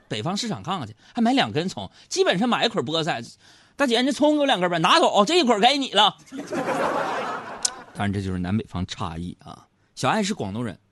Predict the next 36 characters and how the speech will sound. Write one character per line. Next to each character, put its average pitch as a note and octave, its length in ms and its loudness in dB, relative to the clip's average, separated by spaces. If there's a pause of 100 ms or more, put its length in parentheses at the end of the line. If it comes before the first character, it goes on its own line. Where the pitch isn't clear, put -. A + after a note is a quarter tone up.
(160)
啊， G#2 180 -12 (320)
广 A2+ 220 -4
东 E3 140 2
人 C3 200 0
啊， A#2+ 180 -4 (800)
做 F#4+ 260 6
饭 B3+ 240 4
虽 B3 140 2
然 A#3+ 140 4
不 A#3+ 100 0
怎 D3 80 -2
么 G#2+ 60 -4
样 D3+ 160 0
吧， G#2+ 100 -4
但 G3+ 100 -2
是 A#2 160 -8 (380)
非 F3+ 220 2
常 G#2+ 280 -6
非 B2 160 0
常 G#2 240 -8
会 C3+ 160 2
煲 G#2 360 0
汤 D#2+ 420 -6
哦。 F#2 320 -6 (340)
他 E4 200 4
那 E4+ 100 6
个 A#3 140 2
煲 F#3 320 4
汤 A#2 280 -4
是 D3 200 -2
非 B2 180 0
常 G2 240 -10
非 G2 100 -4
常 F2+ 220 -6
好 F#2 160 -6
啊。 - 220 -18